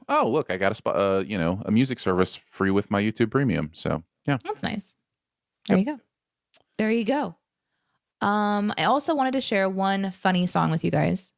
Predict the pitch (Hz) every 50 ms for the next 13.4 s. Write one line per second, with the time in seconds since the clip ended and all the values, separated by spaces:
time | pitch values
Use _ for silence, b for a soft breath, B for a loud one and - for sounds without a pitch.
0 | _ _ _ 196 196 196 208 208 202 - 196 185 185 190 196 196 185 180 151 156
1 | 156 - - _ _ - 156 - - - 156 165 165 160 156 151 - - 160 156
2 | - 175 175 170 170 170 170 170 165 165 - - - 180 196 190 - 202 196 196
3 | 190 190 180 180 175 - 175 - - 175 170 170 - - 208 - - 277 339 349
4 | - _ _ b b b b b b b b b b _ - 180 175 170 165 165
5 | 165 160 165 160 156 160 156 - - - 190 196 185 - - - - 196 190 190
6 | 180 175 185 - - 190 190 185 175 170 175 180 185 185 190 185 190 190 - -
7 | 202 185 185 185 190 - - - 175 165 160 160 - - 156 160 160 - - 175
8 | 170 170 175 160 165 175 160 160 - 170 165 165 165 165 - _ _ _ _ _
9 | _ 170 160 - 160 - - 156 156 - 147 143 - - 160 160 165 165 165 165
10 | 165 - - - - _ _ _ _ 175 175 165 165 165 156 156 160 160 170 160
11 | 160 160 160 160 160 165 - - - 170 170 - 156 156 151 151 160 - - 175
12 | 170 165 156 - 151 - - 170 156 156 160 151 151 151 147 151 175 175 - -
13 | - 147 139 135 131 139 160